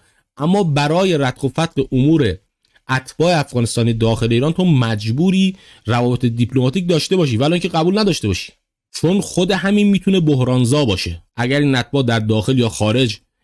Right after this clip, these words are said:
هنگام ورود و خروج به ایران به مشکل بخورن، خب تو می‌خوای چیکار بکنی؟ این فضا باید مدیریت بشه دیگه. پس بهتره که رو دوش خود طالبان باشه به عنوان کسانی که ادعا می‌کنن حاکم افغانستانن.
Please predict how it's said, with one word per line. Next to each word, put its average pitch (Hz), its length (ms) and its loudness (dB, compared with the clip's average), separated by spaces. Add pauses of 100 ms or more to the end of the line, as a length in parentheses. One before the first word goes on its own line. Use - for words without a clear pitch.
(140)
هنگام 110 260 -2
ورود 120 300 2
و 113 40 4
خروج 110 300 0
به 117 80 0
ایران 127 400 0
به 151 60 2
مشکل 117 360 -2
بخورن، 98 300 0
خب 98 180 -6
تو 120 60 -4
می‌خوای 117 180 -4
چیکار 170 240 -2
بکنی؟ 113 420 -4 (640)
این 117 100 -6
فضا 107 240 -2
باید 160 140 0
مدیریت 127 380 0
بشه 208 200 -2
دیگه. 87 340 -4 (360)
پس 135 220 -6
بهتره 151 420 -2
که 190 120 -4
رو 160 100 0
دوش 156 180 -2
خود 180 240 -2
طالبان 127 520 0
باشه 85 260 -4 (300)
به 135 80 2
عنوان 143 380 2
کسانی 156 380 -2
که 175 240 -4
ادعا 139 300 0
می‌کنن 170 300 -2
حاکم 131 360 0
افغانستانن. 95 640 -4